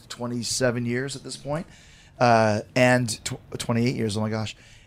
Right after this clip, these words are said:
And he used to do that for Yuki, and he would put his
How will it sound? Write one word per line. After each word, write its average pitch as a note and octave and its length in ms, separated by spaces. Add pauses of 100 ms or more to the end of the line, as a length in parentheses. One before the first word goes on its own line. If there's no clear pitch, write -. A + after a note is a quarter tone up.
(120)
And C#3+ 180
he F3 340
used E3+ 220
to C#3+ 80
do B2 240
that A#2 300
for A#2 120
Yuki, B2+ 340
and A2 60
he A#2 80
would A2 140
put B2+ 160
his A#2 240